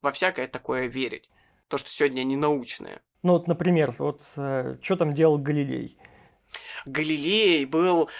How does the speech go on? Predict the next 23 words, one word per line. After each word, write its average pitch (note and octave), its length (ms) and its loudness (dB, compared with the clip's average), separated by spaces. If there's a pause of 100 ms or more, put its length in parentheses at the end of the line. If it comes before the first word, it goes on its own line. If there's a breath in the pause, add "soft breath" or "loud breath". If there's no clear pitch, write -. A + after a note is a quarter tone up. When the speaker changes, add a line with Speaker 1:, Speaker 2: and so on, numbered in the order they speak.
(120)
Speaker 1:
Должность D3+ 680 4
Галилея D#3+ 480 2
какая? D#3+ 460 4
Он E3+ 400 4 (160 loud breath)
придворный F3+ 560 6
математик D3+ 680 0
великого G3+ 520 2
герцога D#3+ 540 -2
Тосканского. - 920 -2 (280 soft breath)
Он, B2 160 -2
причём C3 380 -2
многих D3+ 560 0
герцогов A#2 600 -8
математиком C3 520 -4
был. B2 200 -6 (360 loud breath)
Это F#3+ 460 8
как F#3 140 0
бы G3 100 8
в F3+ 60 0
скобочках C4+ 680 2
означает G3 560 4
придворный F#3 580 4
астролог. E3+ 680 0